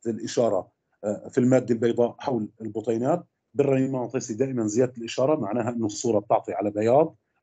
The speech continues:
أو ال-، المنطقة المحتشية بتكون بلون، آه، أبيض، وهذا بدل على الاحتشاءات الفجوية،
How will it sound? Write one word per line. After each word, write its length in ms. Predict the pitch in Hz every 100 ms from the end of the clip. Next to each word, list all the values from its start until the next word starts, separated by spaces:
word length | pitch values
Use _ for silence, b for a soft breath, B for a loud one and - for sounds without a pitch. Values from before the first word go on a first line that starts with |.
| 120
أو 180 | 107 - _
ال-، 320 | 104 101 92 - _ _ 104
المنطقة 440 | 113 123 - 110
المحتشية 520 | 101 104 - 127 156
بتكون 400 | 156 - 113 101
بلون، 380 | 101 113 117 90 - _ _ 107
آه، 160 | 110
أبيض، 340 | 127 147 170 165 _ _
وهذا 440 | 113 131 131 120 113
بدل 340 | 113 123 120
على 120 | 101 120
الاحتشاءات 580 | - - - 117 117 -
الفجوية، 640 | - 117 110 113 120 131